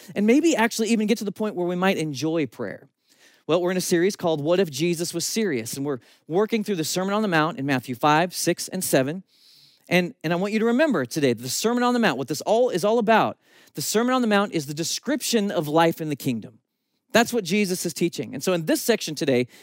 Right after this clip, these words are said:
Jesus teaches us how to pray. And he gives us essentially a framework, a framework that we can use for our prayers. He didn't necessarily mean that we should pray this word for word, although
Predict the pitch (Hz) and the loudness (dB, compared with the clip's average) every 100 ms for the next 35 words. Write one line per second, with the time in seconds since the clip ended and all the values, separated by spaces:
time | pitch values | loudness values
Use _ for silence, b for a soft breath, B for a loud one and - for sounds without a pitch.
0 | B - 190 208 196 - 196 160 147 165 | B -4 -2 0 0 0 -2 -2 -2 0
1 | 127 - 139 - B B B 175 208 185 | -2 -2 -4 -4 B B B 2 2 6
2 | 247 285 233 202 226 214 208 180 - _ | 2 2 -4 0 0 2 2 2 -2 _
3 | 175 - - 214 254 269 196 135 - - | -4 -4 -4 2 4 4 2 -2 -6 -14
4 | - b b - - - 208 254 294 208 | -14 b b -8 -8 -2 2 4 4 2
5 | 185 - 180 185 208 208 170 160 156 - | 0 0 -2 0 0 -2 -2 -2 -4 -10
6 | - 156 139 - 196 135 - - B B | -6 -2 -2 -2 -2 -2 -8 -18 B B
7 | - 240 247 220 226 202 226 214 175 160 | 2 4 4 2 2 2 2 4 2 2
8 | 180 180 160 170 151 127 190 175 143 - | 0 0 -2 -4 -6 -6 0 2 0 -4
9 | 135 165 127 135 131 190 165 143 151 151 | -4 -4 -4 -6 -2 0 0 0 0 0
10 | 123 123 | 2 0